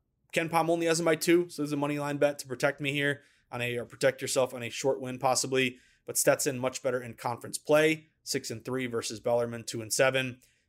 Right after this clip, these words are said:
Much better stat categories for effective field goal percentage, three-point shooting, uh, as well as a much higher ranking here. So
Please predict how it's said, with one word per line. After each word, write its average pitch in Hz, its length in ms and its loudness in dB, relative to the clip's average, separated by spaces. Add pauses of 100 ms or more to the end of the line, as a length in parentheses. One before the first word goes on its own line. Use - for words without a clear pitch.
Much 127 180 -4
better 120 160 6
stat 123 340 0
categories 120 580 -2
for 117 220 -4
effective 113 380 -8
field 127 240 -4
goal 120 100 0
percentage, 120 640 -6 (260)
three-point 127 440 -2
shooting, 123 480 -2 (380)
uh, 113 160 -6
as 117 120 -4
well 120 120 4
as 117 100 0
a 113 60 -4
much 110 220 -6
higher 110 200 -2
ranking 110 380 -8
here. 117 160 -18
So 110 280 -4